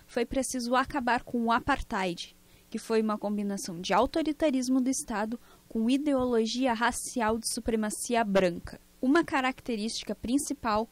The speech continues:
foi a violência física imposta pela polícia e pelo exército. Por suas manifestações contra o apartheid, foi condenado à prisão perpétua como terrorista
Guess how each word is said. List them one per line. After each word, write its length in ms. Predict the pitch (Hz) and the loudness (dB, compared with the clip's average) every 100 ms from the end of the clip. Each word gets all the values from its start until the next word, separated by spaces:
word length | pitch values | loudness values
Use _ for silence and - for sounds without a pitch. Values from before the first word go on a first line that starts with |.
| - - - | -12 -20 -12
foi 220 | - 240 | 0 2
a 60 | 233 | 4
violência 560 | 240 233 233 247 277 | 2 4 2 0 -2
física 680 | - - 233 220 190 - - - | -4 -2 -2 -2 -4 -8 -16 -10
imposta 440 | 202 196 208 - 190 | -8 -2 -2 -2 -2
pela 240 | 196 180 | -2 -2
polícia 640 | - 214 220 254 - 294 - | -4 -4 -2 -2 -2 -4 -2
e 80 | 269 | -2
pelo 300 | - 254 262 | 2 4 4
exército. 720 | 262 214 185 - - - - - - - - | 4 4 4 2 -6 -8 -16 -20 -20 -12 0
Por 140 | 330 | 0
suas 380 | - 277 240 233 | 2 4 4 4
manifestações 880 | 214 220 - 233 - 269 277 254 254 | 2 0 -2 -4 -2 -2 0 -2 -2
contra 260 | 208 214 | -4 -2
o 60 | 214 | -2
apartheid, 760 | 214 349 349 294 247 233 247 262 - - | 2 0 0 0 0 0 -2 -6 -10 -20
foi 240 | - - 247 | -8 -2 0
condenado 640 | - 302 330 311 254 254 | 2 4 6 4 4 2
à 60 | 262 | 0
prisão 420 | - 233 233 254 | 0 -2 0 0
perpétua 720 | 262 262 285 247 214 - 185 | 2 0 0 0 0 -2 -8
como 300 | - 214 214 | -6 -4 -4
terrorista 800 | - 233 247 269 220 233 - 143 | 0 0 2 2 2 -4 -6 -8